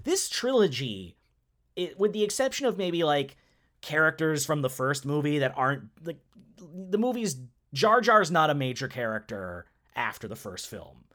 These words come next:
and that is a response to the negative reaction to him. But for the most part,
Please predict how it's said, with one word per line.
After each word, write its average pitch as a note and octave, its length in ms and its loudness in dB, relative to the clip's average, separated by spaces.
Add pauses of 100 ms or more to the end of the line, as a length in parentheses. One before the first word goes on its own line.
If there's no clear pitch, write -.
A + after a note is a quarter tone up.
(120)
and C#3 160 -4
that D3 140 2
is D#3+ 140 2
a E3 40 2
response C3+ 600 -2
to C3+ 120 -8
the C3+ 80 -2
negative G#2+ 380 -6
reaction G#2+ 440 -8
to A2 100 -12
him. A2 60 -10
But - 140 -10
for F#3 120 -6
the D3+ 80 -2
most - 360 0
part, A#2+ 360 -2